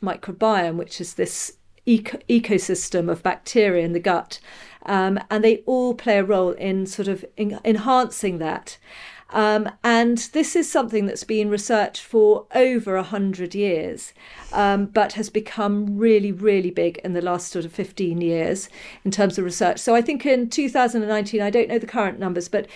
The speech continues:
two thousand and nineteen, there was something like sixteen thousand papers published on the gut microbiome and how it can influence things like skin health, mood,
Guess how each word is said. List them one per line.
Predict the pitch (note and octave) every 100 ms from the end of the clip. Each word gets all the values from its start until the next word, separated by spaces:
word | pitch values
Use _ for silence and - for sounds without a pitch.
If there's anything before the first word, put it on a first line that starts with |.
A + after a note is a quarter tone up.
| -
two | -
thousand | C#4+ C#4 A#3
and | G#3+
nineteen, | G#3+ G#3 A3
there | G3
was | G3+
something | -
like | A3 -
sixteen | - - - - A3+ G3+ G3+
thousand | G3+ G#3 F#3+ F#3 F#3+ F3+
papers | - - G3 - F3+ E3 F3 - _ - - - _ _ -
published | A#3 G#3+ E3+ F#3 - - - _ _ _ _ -
on | A3+ G3 F#3 F#3 -
the |
gut | F#3+ F3+
microbiome | F3+ F3 - F#3 F3 E3 E3+ E3+ - - -
and | - F#3+
how | F#3+ G#3+ G3+
it | G3+ G3+ G3+
can | G3+
influence | - A3 G#3+ G3+ F#3 F3 -
things | - F#3+ F3
like | F3+ -
skin | - - - A#3+ A3+
health, | A3+ A3+ G#3 G3+ G3+ - - - -
mood, | F#3+ G3 G3+ G3 G3 G3 G3